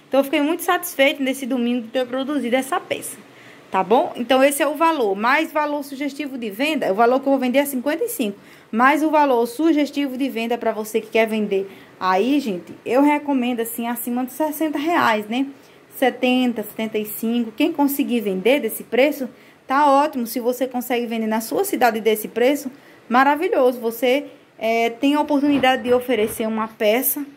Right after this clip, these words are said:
bem diferenciada, né? Você vai ter um lucro maior porque é mais econômica. Ela é prática de fazer, não é tão demorado, não é tão, não é difícil de fazer,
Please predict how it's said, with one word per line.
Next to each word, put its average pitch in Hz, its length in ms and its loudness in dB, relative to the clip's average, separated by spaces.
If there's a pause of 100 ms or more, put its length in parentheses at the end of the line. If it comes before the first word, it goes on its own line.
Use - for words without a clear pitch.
(400)
bem 285 280 2
diferenciada, 240 1200 -2 (460)
né? 214 260 0
Você 233 280 0
vai 240 140 2
ter 254 140 2
um 254 180 2
lucro 269 300 2
maior 226 280 2
porque 226 300 -4
é 220 60 2
mais 214 260 -2
econômica. 226 840 -2 (600)
Ela 214 180 4
é 233 40 4
prática 240 560 0
de 233 100 -4
fazer, 220 600 -2
não 269 240 0
é 277 80 2
tão 277 300 2
demorado, 226 560 0
não 226 120 -4
é 226 60 -2
tão, 233 380 -6 (220)
não 233 140 -2
é 240 80 2
difícil 269 680 0
de 202 80 -8
fazer, 196 520 -4